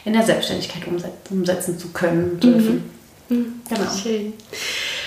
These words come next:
Speaker 2: Was bedeutet für dich Mama sein und was war vielleicht so der größte Change von Frau sein, Unternehmerin sein zu Mama sein?
Speaker 1: Also erstmal kann man sich das gar nicht vorstellen, wenn man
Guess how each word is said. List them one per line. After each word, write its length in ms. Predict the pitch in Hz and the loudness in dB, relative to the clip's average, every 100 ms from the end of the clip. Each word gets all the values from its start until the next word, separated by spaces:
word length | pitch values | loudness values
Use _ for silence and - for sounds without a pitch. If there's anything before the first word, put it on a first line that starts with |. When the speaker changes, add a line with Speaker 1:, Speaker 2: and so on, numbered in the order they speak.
| - | 0
Speaker 2:
Was 200 | 254 277 | 2 2
bedeutet 500 | - - 269 269 262 | 2 6 6 6 4
für 180 | - 247 | 2 0
dich 560 | 240 247 247 247 - - - - | 4 6 6 6 -2 -10 -14 -4
Mama 480 | 226 226 226 226 220 | 4 6 8 8 6
sein 400 | 196 196 202 202 | 4 0 0 0
und 140 | 208 214 | 0 0
was 220 | 220 - | 0 2
war 120 | 220 226 | 0 0
vielleicht 460 | 226 226 220 220 | 2 4 4 2
so 160 | - 214 214 - | -2 -2 -2 -4
der 320 | 214 208 208 208 | 0 2 2 0
größte 600 | - 214 214 214 - 220 | -2 4 4 4 0 0
Change 520 | 220 - 214 214 214 208 | 2 2 4 4 4 2
von 440 | - 196 196 196 | 0 2 2 2
Frau 460 | 202 - 202 202 202 | -2 -4 0 4 4
sein, 500 | 196 190 190 196 196 - | 2 2 2 2 -2 -4
Unternehmerin 760 | 196 196 202 208 208 202 196 196 | -2 2 4 4 4 2 2 2
sein 480 | 190 190 190 196 | 4 4 4 2
zu 160 | - 196 | 0 0
Mama 340 | 196 196 196 | 2 2 0
sein? 340 | 190 185 185 196 - - - - - - - - - - - | -2 -2 -4 -4 -6 -14 -20 -20 -18 -16 -14 -16 -16 -18 -2
Speaker 1:
Also 180 | 202 202 | 0 4
erstmal 360 | 190 208 240 | 4 6 4
kann 160 | 226 233 | 6 4
man 100 | 233 | 6
sich 120 | 208 | 4
das 240 | - 190 - | 0 -2 0
gar 160 | 208 | 2
nicht 240 | 220 - - | 2 2 0
vorstellen, 840 | - 220 254 269 - 233 233 226 | 0 4 4 4 2 2 4 4
wenn 160 | 202 196 | 4 4
man 500 | 185 185 185 185 185 | 4 4 0 -2 -4